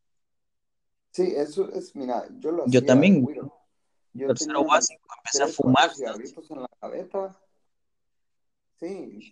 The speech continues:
Speaker 1: es una manera como de pertenecer, va, a ser otro, o sea, ser aceptado.
Speaker 2: Exacto.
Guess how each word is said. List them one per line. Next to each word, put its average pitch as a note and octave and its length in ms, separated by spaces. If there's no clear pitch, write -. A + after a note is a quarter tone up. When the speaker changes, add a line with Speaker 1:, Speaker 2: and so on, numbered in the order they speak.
Speaker 1:
es - 420
una F#3 160
manera D3 440
como D#3+ 340
de A#2 80
pertenecer, A2 1000
va, - 140
a - 60
ser C3 180
otro, D#3 240
o A#2+ 40
sea, G#2+ 340
ser B2+ 180
aceptado. C#3+ 800
Speaker 2:
Exacto. C3 560